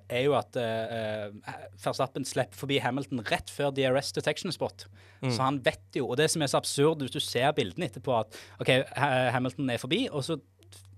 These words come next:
Speaker 1: durer Verstappen rett etterpå. Og i tillegg når han durer rett forbi han, så har han jo D R S.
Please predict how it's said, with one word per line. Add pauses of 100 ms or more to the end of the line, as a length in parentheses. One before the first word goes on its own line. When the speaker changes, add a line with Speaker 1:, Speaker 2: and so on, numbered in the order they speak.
(120)
Speaker 1:
durer
Verstappen
rett
etterpå. (400)
Og
i
tillegg
når
han
durer
rett
forbi
han,
så
har
han
jo
D
R
S.